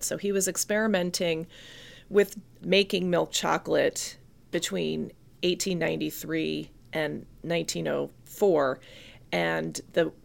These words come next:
things that he did to really make chocolate available to the masses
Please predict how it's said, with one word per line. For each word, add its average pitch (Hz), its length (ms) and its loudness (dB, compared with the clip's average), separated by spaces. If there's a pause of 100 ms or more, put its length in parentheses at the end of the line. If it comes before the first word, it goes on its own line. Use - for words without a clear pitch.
(120)
things 220 340 4
that 175 120 0
he 185 140 -2
did 170 500 6
to 170 160 0
really 165 320 2
make 160 300 0
chocolate 165 400 0
available 151 680 2
to - 240 -2
the 151 80 -6
masses 156 720 0